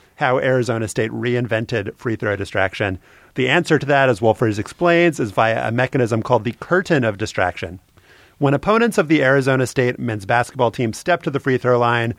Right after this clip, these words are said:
members of the Sun Devil student section pull back a black curtain to reveal a bizarre tableau,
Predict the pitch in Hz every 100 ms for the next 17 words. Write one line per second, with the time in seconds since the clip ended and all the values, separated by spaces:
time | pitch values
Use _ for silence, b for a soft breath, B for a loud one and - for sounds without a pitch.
0 | b b b b b 151 165 165 147 127
1 | 131 - 135 123 117 120 - 139 131 -
2 | 123 - 113 - 175 165 147 131 135 113
3 | 131 143 139 - - 127 123 123 131 123
4 | 120 131 135 135 123 120 131 135 135 147
5 | 135 127 123 117 113